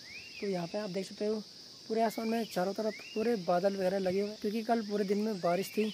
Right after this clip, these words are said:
तो इसी वजह से आज भी मौसम पूरा ऐसा ख़राब ही हो रखा है। तो guys यहाँ से आप देख सकते हो हमारा छत जो कि बहुत ही ज़्यादा प्यारा लग रहा है। और जो छत के लिए जो मसाला वगैरह बनता है रूढ़ी सीमेंट वगैरह का, तो वो हमने यहाँ पे बनाया था। और जो सामान हम लाए थे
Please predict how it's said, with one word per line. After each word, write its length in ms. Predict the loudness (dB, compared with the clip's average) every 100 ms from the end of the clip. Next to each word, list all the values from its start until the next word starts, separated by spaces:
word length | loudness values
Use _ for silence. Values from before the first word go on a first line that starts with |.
| -6 -16 -10
तो 80 | -4
इसी 160 | -2 0
वजह 160 | 2
से 140 | 2 2
आज 260 | 4 4 2
भी 100 | -2
मौसम 360 | -2 -2 -4
पूरा 220 | 0 0 0
ऐसा 180 | -2 -4
ख़राब 340 | 0 2 2
ही 80 | 2
हो 60 |
रखा 160 | 0 0
है। 100 | 0
तो 100 | 2
guys 180 | 2 4
यहाँ 160 | 2
से 100 | 4
आप 100 | 2
देख 180 | 2 -2
सकते 200 | -4 -2
हो 120 | 0
हमारा 280 | 0 0 -2
छत 180 | -2 -4
जो 140 | -4
कि 120 | -6 -6
बहुत 320 | -6 -6 -2
ही 60 | 0
ज़्यादा 220 | 2 2
प्यारा 260 | 2 2 2
लग 180 | 2
रहा 100 | 2
है। 60 | 0
और 60 | 0
जो 140 | -4
छत 220 | 0 0 0
के 80 |
लिए 100 | 0
जो 120 | 2 2
मसाला 320 | 2 2 2
वगैरह 180 | 2 2
बनता 280 | 0 0 0
है 80 | 2
रूढ़ी 240 | 2 0
सीमेंट 360 | 0 0 0 -2
वगैरह 200 | -4 -4
का, 100 | -6 -8 -18 -20 -18 -4
तो 80 | 0
वो 140 | 2
हमने 240 | 4 2 0
यहाँ 280 | -2 -2 -2
पे 100 | -2
बनाया 220 | 0 0
था। 180 | -2 -4 -6 -16 -16 -12 -4
और 160 | -2
जो 120 | 0 -2
सामान 480 | 0 0 2 0
हम 180 | -2 0
लाए 220 | 2 2
थे 140 | 0